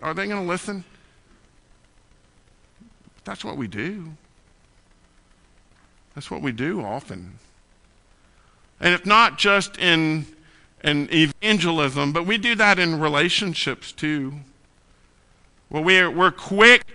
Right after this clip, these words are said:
to jump in with what they understand wrong, what they have wrong, what they aren't doing right. And truth is, we probably need to sit back and listen a little longer. I, I've,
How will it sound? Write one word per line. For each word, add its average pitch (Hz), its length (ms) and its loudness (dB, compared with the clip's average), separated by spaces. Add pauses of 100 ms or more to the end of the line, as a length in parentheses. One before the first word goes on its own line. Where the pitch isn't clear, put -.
to 196 140 0
jump 196 460 4
in 208 360 6
with 170 200 4
what 160 380 4
they 214 260 8
understand 185 800 2
wrong, 175 480 6
what 147 200 -4
they 190 220 4
have 190 340 2
wrong, 165 360 4
what 143 160 -2
they 185 300 4 (300)
aren't 196 320 6
doing 180 380 2
right. 208 400 8
And 156 420 0 (600)
truth 180 260 -4
is, 190 160 -2
we 160 120 -4
probably 185 420 -2
need 165 160 -2
to 143 60 -6
sit 143 180 -4
back 135 220 -2
and 123 160 -4
listen 143 260 -6
a 127 80 -6
little 107 240 -6
longer. 110 500 -6 (2250)
I, 127 480 -6
I've, 123 120 -6